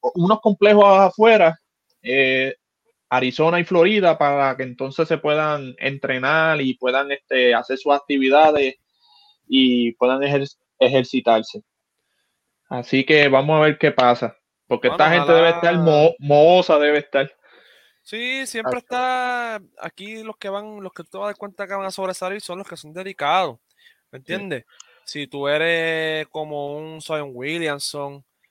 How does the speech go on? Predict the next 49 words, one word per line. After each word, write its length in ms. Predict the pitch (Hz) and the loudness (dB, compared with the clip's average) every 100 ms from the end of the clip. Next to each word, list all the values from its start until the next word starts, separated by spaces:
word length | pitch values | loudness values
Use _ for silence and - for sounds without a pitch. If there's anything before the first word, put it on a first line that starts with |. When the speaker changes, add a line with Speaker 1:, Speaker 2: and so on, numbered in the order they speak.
| _ | _
Speaker 2:
o 140 | - 135 | -16 -12
como 500 | 139 139 135 123 123 | -8 -8 -8 -8 -10
un 420 | 127 143 151 147 | -14 -16 -16 -16
Luka 280 | 147 143 143 | -12 -4 -2
Doncic 500 | 147 226 - 190 185 | -2 -4 -8 -12 -10
que 100 | 151 | -8
te 80 | 135 | -4
va 100 | 135 | -6
a 40 | |
fumar 260 | 160 156 143 | -8 -10 -10
juca 540 | 147 185 226 180 160 | -8 -8 -4 0 0
o 80 | 151 | 0
te 100 | 127 | -2
va 140 | 131 | -4
a 20 | |
comer 260 | 139 156 175 | -4 0 2
allí 140 | 151 151 | 4 4
en 40 | |
Speaker 1:
<laughs> 160 | 143 151 | 2 -2
Speaker 2:
McDonald's 280 | 143 151 151 | -6 -8 -4
todos 180 | 151 | -4
los 80 | 127 | -4
días, 240 | 160 220 208 | -6 -6 -6
pues 140 | 156 | -8
obviamente, 400 | 143 143 147 170 | -4 -4 -6 -10
pues, 100 | 214 | -10
no 80 | 175 | -8
va 40 | 147 | -8
a 40 | |
estar 140 | 147 139 | -8 -12
ready 140 | 139 | -10
para 180 | 135 131 | -8 -8
la 40 | |
temporada, 540 | 123 120 120 123 175 156 | -10 -16 -8 -4 -4 -4
así 300 | - 139 143 | -8 -14 -14
Speaker 3:
Sí, 80 | - | -10
Speaker 2:
se 140 | 143 131 | -8 -8
Speaker 3:
es 40 | |
correcto. 640 | 127 123 117 110 - 113 - | -4 -4 -4 -8 -10 -20 -16
Speaker 2:
¿entiendes? 320 | - 196 180 143 | -8 -4 -4 -4
Pero 120 | 139 | -6
si, 100 | 135 _ _ | -8 _ _
si 80 | 135 | -20
usted 180 | - 135 | -20 -20
es 60 | 143 | -20
un 120 | 143 | -12
caballo, 340 | - 147 147 156 | -4 -2 -2 -6
un 60 | |
profesional 800 | 151 151 147 147 147 202 170 165 | -14 -16 -16 -10 -2 -2 -2 -8